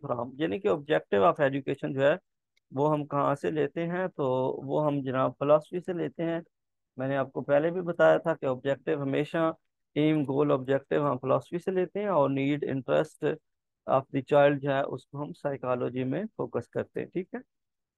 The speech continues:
इसके बाद ये वन फ़ोर्टी टू एमसीक्यू देख लेते हैं। Growth resulting from experiences is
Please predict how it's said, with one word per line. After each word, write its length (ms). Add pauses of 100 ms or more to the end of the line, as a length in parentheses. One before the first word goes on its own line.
(200)
इसके 200
बाद 220
ये 60
वन 220
फ़ोर्टी 440
टू 300
एमसीक्यू 500
देख 300
लेते 240
हैं। 120
Growth 600
resulting 640
from 260
experiences 1000 (440)
is 100